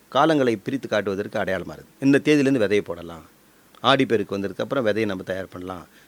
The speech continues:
விவசாயத்துக்கு நல்லதுன்னு விவசாயிகளுக்கு வந்து அது ஒரு கல்-, அந்த நாள் கண்டுபிடிக்கிறது வந்து முக்கியமானதாக இருந்தது. இது எப்படி இந்த நாள் க-, கண்டுபிடிக்க முடியும் அப்படின்னா, நம்ம நான் சொன்ன மாதிரி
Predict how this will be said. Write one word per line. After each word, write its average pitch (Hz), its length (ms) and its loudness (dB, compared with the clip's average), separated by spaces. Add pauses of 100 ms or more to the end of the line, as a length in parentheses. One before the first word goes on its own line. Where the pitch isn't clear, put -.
விவசாயத்துக்கு 120 540 2
நல்லதுன்னு 98 380 -4
விவசாயிகளுக்கு 143 540 4
வந்து 117 280 -2
அது 110 140 -2
ஒரு 98 160 -2 (120)
கல்-, 107 280 -2
அந்த 98 200 -4
நாள் 104 300 4 (360)
கண்டுபிடிக்கிறது 123 520 2
வந்து 113 160 -2
முக்கியமானதாக 98 640 -4
இருந்தது. 87 280 -8 (460)
இது 151 120 8
எப்படி 156 200 6
இந்த 165 120 8
நாள் 143 420 8
க-, 113 140 2
கண்டுபிடிக்க 113 380 -2
முடியும் 101 340 -2 (380)
அப்படின்னா, 160 260 0
நம்ம 127 340 4
நான் 117 200 2
சொன்ன 120 240 -2
மாதிரி 117 240 0